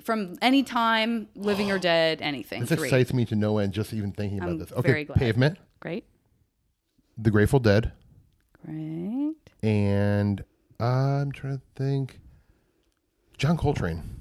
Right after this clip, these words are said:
Speaker 1: Great.
Speaker 2: Does that count, even though he's not a band?
Speaker 1: Oh, yeah. Sorry.
Speaker 2: Okay.
Speaker 1: I should have said it can be a single person for sure.
Speaker 2: I'm trying to do, like, you know, different spectrums.
Speaker 1: Yeah. No, that's
Speaker 2: Okay.
Speaker 1: great. Great, great, great. Okay.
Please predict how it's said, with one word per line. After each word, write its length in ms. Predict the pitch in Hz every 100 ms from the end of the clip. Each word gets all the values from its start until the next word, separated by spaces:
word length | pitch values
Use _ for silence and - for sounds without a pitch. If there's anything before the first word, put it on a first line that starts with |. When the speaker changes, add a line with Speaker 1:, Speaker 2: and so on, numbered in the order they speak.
| -
Speaker 1:
Great. 240 | - - - -
Speaker 2:
Does 80 |
that 140 | 120 123
count, 260 | 127 113
even 160 | 110 107
though 60 | 107
he's 120 | 98
not 120 | 101
a 20 |
band? 260 | 95 101 104
Speaker 1:
Oh, 160 | 269 277
yeah. 160 | 233 165
Sorry. 320 | - 165 151
Speaker 2:
Okay. 80 | -
Speaker 1:
I 40 |
should 80 | 165
have 80 | 147
said 200 | 147 139
it 60 | -
can 200 | 143 139
be 220 | 143 - -
a 60 | 147
single 260 | - 147
person 320 | - 90 - 90
for 120 | -
sure. 220 | - 92 -
Speaker 2:
I'm 80 | -
trying 220 | 151 202
to 60 | 165
do, 40 | 160
like, 140 | 135
you 60 | 143
know, 80 |
different 400 | 120 107 117 107
spectrums. 600 | - - 95 - 82 - -
Speaker 1:
Yeah. 240 | 208 202 - _ -
No, 180 | 190
that's 200 | 165 170
Speaker 2:
Okay. 40 | -
Speaker 1:
great. 320 | 160 - - -
Great, 160 | 180
great, 140 | 175 175
great. 140 | - - - - - - -
Okay. 260 | 233 196